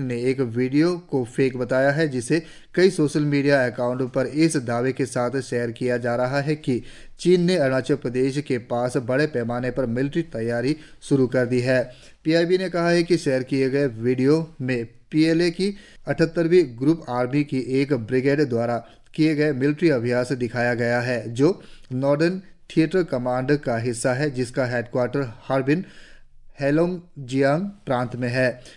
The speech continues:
पीआईबी ने यह भी कहा कि इस वीडियो का भारतीय सीमा पर किसी भी अभ्यास से कोई लेना देना नहीं है। एक अरुणाचल प्रदेश बटालियन नेशनल कैडेट कोर एनसीसी द्वारा एनसीसी ग्रुप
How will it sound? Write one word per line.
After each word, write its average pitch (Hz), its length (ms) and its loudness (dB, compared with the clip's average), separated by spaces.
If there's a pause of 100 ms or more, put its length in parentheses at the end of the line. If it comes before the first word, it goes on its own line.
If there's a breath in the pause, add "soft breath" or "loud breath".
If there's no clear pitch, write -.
(200 loud breath)
पीआईबी 165 440 2
ने 170 120 0
यह 131 380 0
भी 151 140 4
कहा 143 240 2
कि 175 220 0 (260 loud breath)
इस 175 180 6
वीडियो 135 540 2
का 135 180 -2
भारतीय 147 640 -2
सीमा 135 400 -6
पर 143 220 -4
किसी 165 420 -4
भी 165 160 0
अभ्यास 127 540 -6 (340 loud breath)
से 131 220 -4
कोई 175 240 -2
लेना 120 280 -4
देना 123 260 -8
नहीं 120 380 -10
है। 127 400 -8 (240 soft breath)
एक 175 200 0
अरुणाचल 160 320 2
प्रदेश 160 320 0
बटालियन 131 520 -2
नेशनल 135 320 -6
कैडेट 127 340 -6
कोर 131 280 -6
एनसीसी 127 460 -6
द्वारा 120 280 -4
एनसीसी 131 480 -4
ग्रुप 127 300 -4